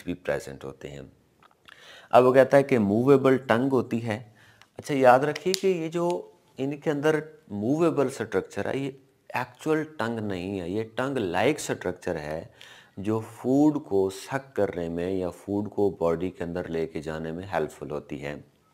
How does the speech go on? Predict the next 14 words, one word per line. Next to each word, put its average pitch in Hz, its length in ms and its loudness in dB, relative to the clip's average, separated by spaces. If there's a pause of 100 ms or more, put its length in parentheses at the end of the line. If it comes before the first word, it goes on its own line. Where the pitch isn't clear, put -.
(800)
अब 139 140 4
नेक्स्ट 147 180 4
स्टूडेंट्स, 170 260 -2
वो 160 80 0
कहता 151 260 2
है 160 80 2
कि 165 140 -6 (140)
अगर 139 300 6
हम 117 340 0
इनके 113 320 0
बारे 98 260 8
में 98 160 2
बात 85 220 4
करें, 95 440 -2